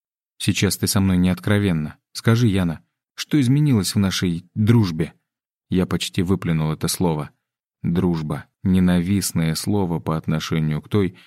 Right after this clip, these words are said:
которую жаждешь заполучить каждой клеточкой своего тела. "Ничего не изменилось, кроме того, что я больше не хочу быть твоим другом", она ответила пылко и гневно.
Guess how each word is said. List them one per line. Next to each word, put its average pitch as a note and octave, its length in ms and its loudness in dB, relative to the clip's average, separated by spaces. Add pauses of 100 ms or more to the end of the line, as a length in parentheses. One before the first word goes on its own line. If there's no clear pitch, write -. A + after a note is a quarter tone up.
(180)
которую F2+ 440 -2
жаждешь E2+ 600 0
заполучить E2+ 640 -4 (260)
каждой G2+ 400 -2
клеточкой - 580 -4
своего E2 380 0
тела. D2+ 340 -4 (800)
"Ничего G2+ 340 0
не G#2 160 4
изменилось, G#2 540 2 (500)
кроме G2+ 300 0
того, G#2 260 -2
что - 180 -4
я G2 360 -2
больше F#2+ 500 -4 (800)
не G#2 100 4
хочу G#2+ 320 2
быть F#2 220 -2
твоим F2+ 320 2
другом", E2+ 440 0 (640)
она F2 280 2
ответила E2 440 -4
пылко A#2+ 420 0
и F#2 300 0 (540)
гневно. F2+ 580 2